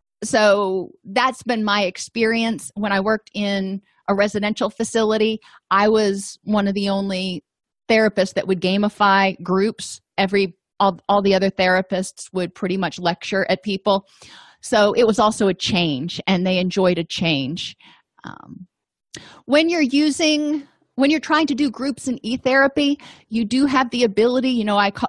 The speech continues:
talked about small group activities several times. You do have the ability to break people into breakout rooms in a lot of the different platforms. So that can be fun. But again, with e-therapy, always make sure that you are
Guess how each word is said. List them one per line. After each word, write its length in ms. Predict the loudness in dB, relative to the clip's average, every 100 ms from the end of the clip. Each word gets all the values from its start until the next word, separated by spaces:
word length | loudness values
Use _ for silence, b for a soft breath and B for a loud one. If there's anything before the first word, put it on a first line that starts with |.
| -6
talked 260 | -2 0 0
about 220 | 0 0
small 340 | -2 0 0
group 240 | 2 -2 0
activities 640 | -2 -2 -2 -2 -2 -4
several 320 | 0 0 2
times. 480 | 0 2 2 2 0 B B B B
You 140 | -6 -2
do 160 | 0
have 240 | 0 0 0
the 120 | 0
ability 600 | 0 2 2 2 0 -4
to 640 | -6 -4 0 0 0 -4 -6 b -12
break 380 | -2 0 0 -2
people 300 | -4 -2 -2
into 160 | -2
breakout 500 | 0 0 2 0 -2 -2
rooms 380 | -4 -4 -6 -4
in 80 | -4
a 80 |
lot 240 | 2 2 2
of 80 | 2
the 60 |
different 320 | -2 -6 -10
platforms. 720 | -2 0 0 -2 -2 -2 -2 -10 B B -4
So 140 | 0
that 240 | 2 0
can 160 | 0 0
be 100 | -2
fun. 400 | -2 -2 0 -4 B B _
But 80 | -2
again, 460 | -2 0 2 4 4
with 160 | 2
e-therapy, 680 | -2 -4 0 2 2 2 -2 0
always 380 | 2 4 2 2
make 220 | -2 -2
sure 480 | -4 0 2 2 2
that 220 | 0 0
you 260 | -2 0
are 500 | 2 4 4 4 2